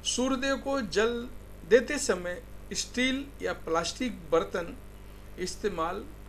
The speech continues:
करना वर्जित माना जाता है। यहाँ पे विशेष मैं बोलना चाहूँगा, इन चारों दिनों आप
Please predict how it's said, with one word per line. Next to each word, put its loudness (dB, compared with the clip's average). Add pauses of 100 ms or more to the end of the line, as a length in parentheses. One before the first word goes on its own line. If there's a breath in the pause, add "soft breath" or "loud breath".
(120)
करना 0 (280)
वर्जित 4
माना -2
जाता -6
है। -10 (540 loud breath)
यहाँ 4
पे 4
विशेष 4 (380)
मैं 0 (100)
बोलना 0
चाहूँगा, -2 (160)
इन -6
चारों 2
दिनों 0 (920 loud breath)
आप 4